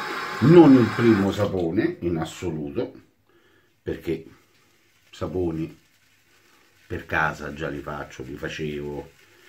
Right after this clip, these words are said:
una cazzata, non ci vuole niente. Ma questo è il primo da barba. Oggi è arrivato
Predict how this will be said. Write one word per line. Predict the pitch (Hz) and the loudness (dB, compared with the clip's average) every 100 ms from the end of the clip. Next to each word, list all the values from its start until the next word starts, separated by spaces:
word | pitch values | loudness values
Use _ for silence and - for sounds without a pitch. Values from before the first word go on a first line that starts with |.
| _ _ _ | _ _ _
una | - | -20
cazzata, | - - - - - _ | -20 -20 -20 -20 -20 _
non | _ _ | _ _
ci | - | -20
vuole | - 50 | -18 -18
niente. | - - - - - _ _ _ _ _ _ - - _ _ | -20 -20 -20 -20 -20 _ _ _ _ _ _ -20 -20 _ _
Ma | 285 | -4
questo | 294 139 - | -2 -2 0
è | 127 | 0
il | |
primo | - 113 104 | 2 2 2
da | 87 | -2
barba. | 73 71 71 71 78 - - - - | -4 -8 -10 -10 -10 -12 -16 -20 -4
Oggi | 120 101 76 73 82 - - - _ _ _ - - - _ | 0 0 -2 -8 -8 -8 -12 -20 _ _ _ -20 -20 -20 _
è | 90 | -8
arrivato | 90 76 90 87 82 73 76 76 | -6 -2 -2 0 -2 -4 -6 -8